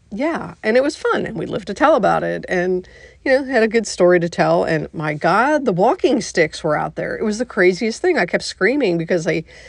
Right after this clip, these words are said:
kept <laughs> seeing these things moving on the ground and, and didn't know what they were, and, you know, and then I realized it was a walking stick, but these suckers were fat.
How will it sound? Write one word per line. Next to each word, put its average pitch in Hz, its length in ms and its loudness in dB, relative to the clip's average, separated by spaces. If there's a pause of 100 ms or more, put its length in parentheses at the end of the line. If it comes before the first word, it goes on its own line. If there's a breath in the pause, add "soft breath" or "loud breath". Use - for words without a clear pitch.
(200 loud breath)
kept - 180 2
<laughs> - 100 -6
seeing 269 340 4
these 208 320 0 (440 loud breath)
things 277 460 4
moving 233 440 6
on 202 120 4
the 185 80 6
ground 185 580 4
and, 180 440 -4
and 175 400 -2
didn't - 240 2
know 208 120 8
what 226 120 4
they 180 140 6
were, 196 380 6
and, 175 260 0
you 175 60 0
know, 170 100 -2
and 175 260 -4
then 185 60 2
I 180 60 4
realized 165 440 2
it 175 60 0
was 170 140 -4
a 165 40 -2
walking 190 360 0
stick, 143 220 -6
but 151 100 -8
these 233 160 -4
suckers 196 360 -4
were - 140 -8
fat. - 500 -2